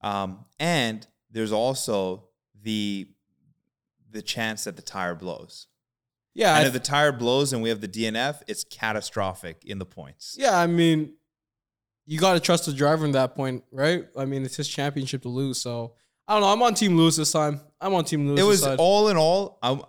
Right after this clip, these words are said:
Speaker 1: what I'm most happy about is the pace that Mercedes has. Yes, it's a very grippy track, but in the straight,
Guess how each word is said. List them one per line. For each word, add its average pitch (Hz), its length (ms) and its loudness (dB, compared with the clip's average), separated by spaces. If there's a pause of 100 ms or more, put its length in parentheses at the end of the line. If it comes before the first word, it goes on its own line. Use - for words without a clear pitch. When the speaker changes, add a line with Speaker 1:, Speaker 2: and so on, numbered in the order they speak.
(180)
Speaker 1:
what 123 300 0
I'm 131 180 2
most 127 380 0
happy 127 400 -2
about 143 480 -2
is 110 480 -2
the 104 100 -10
pace 110 380 -4
that 101 340 -6
Mercedes 104 560 -8
has. 113 260 -4
Yes, 117 280 -2
it's 95 100 -8
a 104 60 -10
very 107 200 -2
grippy 104 340 -10
track, 120 360 -6 (300)
but 127 440 -2
in 139 160 0
the 160 120 2
straight, 151 640 -2